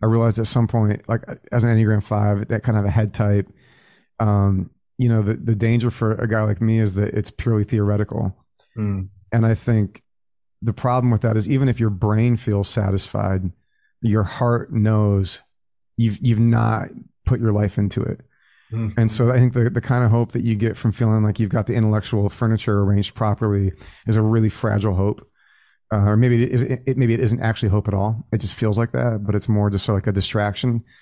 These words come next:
Speaker 1: from the questions that the heart is asking. And I think the questions the heart is asking are only gonna get answered, like, in the work,
Speaker 2: Mm-hmm.
Speaker 1: um, and, and, and, you know, getting out there and doing something, wha-, whatever your, whatever your vocation takes you toward in terms of that. Um, and I think for me, like, for Southland City Church,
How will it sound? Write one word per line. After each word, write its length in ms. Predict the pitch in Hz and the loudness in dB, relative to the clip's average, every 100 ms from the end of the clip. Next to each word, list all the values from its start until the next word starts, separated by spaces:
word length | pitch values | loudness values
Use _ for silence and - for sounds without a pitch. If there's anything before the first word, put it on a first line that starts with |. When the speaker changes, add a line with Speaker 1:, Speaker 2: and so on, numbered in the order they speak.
| _ _ | _ _
Speaker 1:
from 120 | 107 | -2
the 60 | |
questions 340 | - 104 - 95 | 0 -2 0 -2
that 80 | 101 | 0
the 80 | |
heart 160 | 104 101 | 0 0
is 120 | 92 | 0
asking. 380 | 95 95 - 123 | 0 0 -2 0
And 100 | 110 | 2
I 60 | 104 | 2
think 160 | 120 | -2
the 80 | - | -4
questions 340 | - 101 107 | -4 -2 0
the 60 | 95 | 2
heart 240 | 95 104 | 0 0
is 80 | 101 | 0
asking 460 | 98 95 104 98 92 - _ _ _ 110 | 0 0 0 0 -2 -6 _ _ _ 0
are 100 | 113 | 2
only 140 | 113 | 4
gonna 100 | 104 | 2
get 100 | 101 | 2
answered, 360 | 104 104 110 98 | 2 0 0 -2
like, 140 | - | 0
in 100 | 107 | 2
the 100 | 95 | 2
work, 360 | 95 110 - - _ _ _ - - 117 | 0 -2 -6 -20 _ _ _ -20 -12 -2
Speaker 2:
Mm-hmm. 240 | 104 95 | 2 4
Speaker 1:
um, 220 | 95 95 - | 2 0 0
and, 180 | 110 104 | -2 2
and, 240 | 113 113 | 0 2
and, 300 | 110 107 110 | 2 2 2
you 80 | 101 | 2
know, 160 | 92 95 - 113 | 0 -2 -6 -2
getting 200 | 117 113 | 0 2
out 120 | 110 | 2
there 80 | 104 | 2
and 80 | 101 | 2
doing 140 | 101 | 0
something, 500 | - 110 98 110 98 | 0 -2 -2 -2 -2
wha-, 100 | 107 | -2
whatever 320 | - 135 135 120 120 120 - _ _ | 0 0 2 0 0 -8 -20 _ _
your, 220 | 113 113 | 2 2
whatever 320 | - 120 127 | 2 0 2
your 320 | 110 113 117 101 | 2 2 2 0
vocation 420 | 104 113 - 95 | -2 -4 -4 -2
takes 260 | 107 104 | -2 -2
you 60 | 107 | -4
toward 340 | - 92 - - | -2 -2 -4 -4
in 60 | 101 | -4
terms 280 | 107 98 92 | 0 0 0
of 180 | 90 - _ _ _ _ | -2 -8 _ _ _ _
that. 300 | 101 98 98 - | 0 0 0 -2
Um, 420 | 107 98 95 - _ _ _ _ _ 113 | 2 2 0 -4 _ _ _ _ _ 0
and 80 | 113 | 0
I 60 | |
think 180 | 135 120 | 0 -2
for 100 | 120 | 0
me, 140 | 113 | 2
like, 260 | 110 104 - | 2 2 0
for 100 | 117 | -4
Southland 300 | 123 110 110 | -2 -2 -2
City 200 | 110 104 | -2 -2
Church, 440 | - 101 95 - | 0 -2 -2 -10